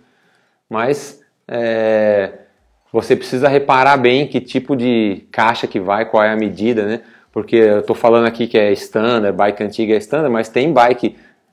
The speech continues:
é, oversize desde a década de noventa. As primeiras mountain bikes, oversize como é hoje em dia, como todas são, é, elas tinham garfos com rosca. Então,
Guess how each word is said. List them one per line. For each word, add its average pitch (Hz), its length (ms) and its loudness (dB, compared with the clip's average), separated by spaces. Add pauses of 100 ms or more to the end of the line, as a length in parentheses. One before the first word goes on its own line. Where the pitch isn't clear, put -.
(260)
é, 110 160 -10
oversize 113 720 2
desde 113 340 2
a 151 40 2
década 151 380 0
de 143 100 -4
noventa. 123 560 -4 (140)
As 113 160 -6
primeiras 120 360 0
mountain 120 340 -2
bikes, 135 420 -2 (340)
oversize 117 720 6
como 139 440 4
é 113 120 6
hoje 113 240 4
em 127 100 -2
dia, 127 280 0
como 107 220 -6
todas 107 360 0
são, 156 400 -6 (540)
é, 110 600 4
elas 110 280 2
tinham 127 180 0
garfos 120 760 2 (360)
com 143 160 0
rosca. 120 520 2 (300)
Então, 120 320 -8